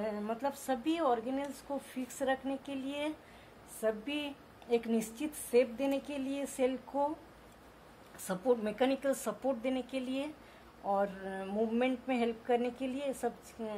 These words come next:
चीज़ों के लिए cytoskeleton बहुत ज़्यादा important होता है। तो cytoskeleton में तीन type के protein fibers रहते हैं।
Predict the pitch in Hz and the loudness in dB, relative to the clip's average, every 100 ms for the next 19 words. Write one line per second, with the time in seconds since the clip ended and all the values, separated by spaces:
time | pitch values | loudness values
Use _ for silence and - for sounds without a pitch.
0 | 196 190 185 190 220 202 214 220 220 233 | -4 -4 -6 -6 -8 -6 -6 -2 -2 -2
1 | 349 - - - - 196 190 - 240 - | -6 -8 -20 -20 -6 -4 -4 -4 -6 -6
2 | 190 190 302 330 202 - 254 254 190 170 | -8 -6 -6 -6 -6 -4 -2 -2 -4 -4
3 | 285 - - - 233 185 185 185 185 320 | -4 -6 -14 -16 -8 -6 -4 -6 -2 -2
4 | 311 196 - 156 165 - - - 226 226 | -2 -4 -4 -6 -8 -12 -20 -14 -6 2
5 | 233 226 320 320 277 247 254 277 277 285 | 2 2 -2 -4 -4 -2 2 2 0 -4
6 | - - 311 370 339 294 294 - 277 262 | -6 -8 -6 -4 2 4 4 -2 -4 0
7 | 240 240 226 226 190 190 185 - 185 175 | 0 0 0 0 2 2 0 -2 -2 -2
8 | - 175 180 | -2 -8 -8